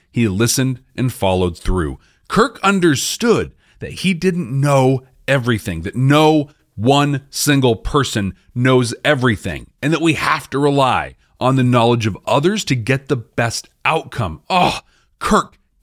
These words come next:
gets it. In our world, he's the person that actually hired his team for their experience, for their expertise and their knowledge,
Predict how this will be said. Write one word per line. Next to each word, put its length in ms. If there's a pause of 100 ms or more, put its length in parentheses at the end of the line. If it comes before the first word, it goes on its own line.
(120)
gets 320
it. 220 (460)
In 220
our 440
world, 420 (300)
he's 260
the 100
person 640 (220)
that 140
actually 440
hired 340
his 180
team 320
for 120
their 200
experience, 840 (200)
for 100
their 180
expertise 680
and 100
their 100
knowledge, 680